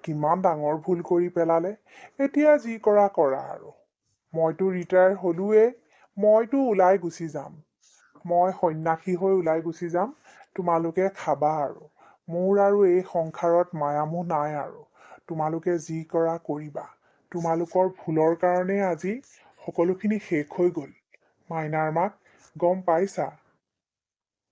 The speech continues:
এজনী সহজ সৰল ছোৱালীক তোমালোকে কেনেকৈ বোৱাইছিলা, আজি দেখিলা? তোমাৰ হাই ছ'চাইটিৰ ছোৱালীয়ে তোমাক কি বুলি ক'লে? তোমাক কি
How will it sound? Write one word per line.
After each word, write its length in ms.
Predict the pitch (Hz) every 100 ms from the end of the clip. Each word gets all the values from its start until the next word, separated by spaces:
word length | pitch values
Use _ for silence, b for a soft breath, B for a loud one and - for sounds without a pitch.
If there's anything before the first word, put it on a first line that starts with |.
| 165
এজনী 340 | 160 180 202
সহজ 400 | 196 156 147 196
সৰল 380 | 196 - 165 170
ছোৱালীক 460 | 180 - 151 160 180 -
তোমালোকে 460 | 156 156 175 208
কেনেকৈ 460 | 202 156 151 160 180
বোৱাইছিলা, 600 | 156 143 151 - 165 175 208 b b b b
আজি 260 | 147 147 180
দেখিলা? 460 | 165 - 226 196 - - _ - - _
তোমাৰ 300 | 165 165 170
হাই 300 | 165 156 160
ছ'চাইটিৰ 680 | 180 185 170 185 180 190 190 190 196 B B
ছোৱালীয়ে 500 | - 185 165 165 185
তোমাক 440 | 180 175 165 180 -
কি 180 | - 160
বুলি 220 | 151 175
ক'লে? 300 | 185 190 196 262 - _ _ _ _ _ _ _ _ _
তোমাক 280 | 170 185 190
কি 160 | -